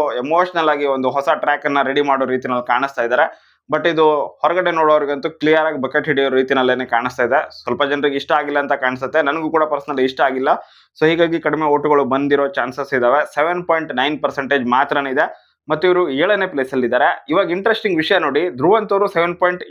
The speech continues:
ಎಂಟು ಪರ್ಸೆಂಟೇಜ್ ಓಟುಗಳನ್ನ ಗಳಿಸ್ಕೊಂಡಿದ್ದಾರೆ. ಅಭಿಷೇಕ್ ಅವರಿಗಿಂತ ಕೇವಲ ಪಾಯಿಂಟ್ ಒನ್ ಪರ್ಸೆಂಟೇಜ್ ಮಾತ್ರನೇ ಕಡಿಮೆ. So ಹೀಗಾಗಿ ಧ್ರುವಂತ್ ಅವರು ಎಂಟನೇ ಪ್ಲೇಸ್ ಇಂದ ಏಳನೇ ಪ್ಲೇಸ್ ಗೆ ಬರುವಂತಹ ಎಲ್ಲಾ ಸಾಧ್ಯತೆ ಕೂಡ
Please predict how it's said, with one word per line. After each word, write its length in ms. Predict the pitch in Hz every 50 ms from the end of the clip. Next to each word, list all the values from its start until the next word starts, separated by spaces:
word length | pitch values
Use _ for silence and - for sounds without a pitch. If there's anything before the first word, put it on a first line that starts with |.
| 120 131
ಎಂಟು 220 | 151 185 190 - 196
ಪರ್ಸೆಂಟೇಜ್ 480 | 190 180 165 - 170 165 165 160 156
ಓಟುಗಳನ್ನ 500 | 139 - 139 147 151 147 151 147 147 147
ಗಳಿಸ್ಕೊಂಡಿದ್ದಾರೆ. 640 | 135 135 131 131 - - 139 131 123 117 117 123 147 175 - - _ _ _ _ _ _ -
ಅಭಿಷೇಕ್ 440 | 135 160 214 226 220 226 202 - 196
ಅವರಿಗಿಂತ 380 | 190 185 175 165 175 170 165
ಕೇವಲ 320 | 180 180 - 180 175 175 175 175 180 180
ಪಾಯಿಂಟ್ 280 | 175 170 196 202 190
ಒನ್ 260 | 175 156 170 185 190 180
ಪರ್ಸೆಂಟೇಜ್ 440 | 180 165 - 165 156 135 165 160 135
ಮಾತ್ರನೇ 480 | 131 135 143 151 151 156 151 147 156
ಕಡಿಮೆ. 360 | - - 127 123 120 120 110 101 - - _ -
So 140 | - 143 143 160
ಹೀಗಾಗಿ 320 | 170 170 170 165 160 180
ಧ್ರುವಂತ್ 420 | 175 127 135 147 170 175 175 170
ಅವರು 220 | 151 147 160 156 135 139 151 - - _ _ _ _ 127 143
ಎಂಟನೇ 320 | 170 185 180 196 185 185 175
ಪ್ಲೇಸ್ 260 | - 165 160 156 170
ಇಂದ 120 | 156 156
ಏಳನೇ 400 | 156 147 131 147 156 160 156 156
ಪ್ಲೇಸ್ 280 | 151 156 143 143 139 -
ಗೆ 100 | 139 139 123
ಬರುವಂತಹ 520 | 131 131 131 131 123 117 - 127 - 156 143 -
ಎಲ್ಲಾ 280 | 120 123 131 147 151 151
ಸಾಧ್ಯತೆ 440 | - - 127 123 120 131 - -
ಕೂಡ 160 | - 131 131